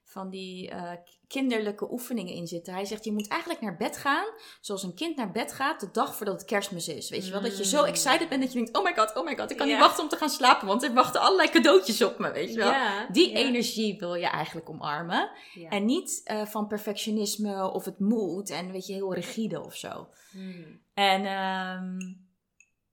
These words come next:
Speaker 1: ja, maar hoe hij dus bij lucide droom is gekomen, eh, hij deed dat al. En hij zegt zelf ook heel eerlijk daarover, "Ja, ik gebruikte het." Hij zegt, "Ja, ik was zestien, zeventien jaar, ik gebruikte het voor skateboarden en seks met supermodellen.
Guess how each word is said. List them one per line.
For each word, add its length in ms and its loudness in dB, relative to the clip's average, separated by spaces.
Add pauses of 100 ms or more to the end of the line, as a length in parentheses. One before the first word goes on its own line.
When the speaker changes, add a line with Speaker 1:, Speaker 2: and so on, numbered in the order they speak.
(240)
Speaker 1:
ja, 180 6
maar 280 2
hoe 220 0
hij 140 2
dus 120 -4
bij 120 0
lucide 280 -4
droom 320 -2
is 140 -4
gekomen, 680 -8
eh, 220 -6
hij 160 2
deed 220 -2
dat 160 -6
al. 260 -4
En 140 -8
hij 160 -6
zegt 320 -8
zelf 260 -2
ook 120 -4
heel 160 0
eerlijk 260 -6
daarover, 320 -8
"Ja, 140 -6
ik 100 -8
gebruikte 420 -6
het." 240 -12
Hij 120 -12
zegt, 160 -12
"Ja, 220 0
ik 140 -6
was 200 -4
zestien, 300 -6
zeventien 320 -8
jaar, 140 -6
ik 80 -10
gebruikte 340 -10
het 120 -12
voor 240 -12
skateboarden 580 -6
en 80 -10
seks 260 -10
met 160 -12
supermodellen. 1300 -6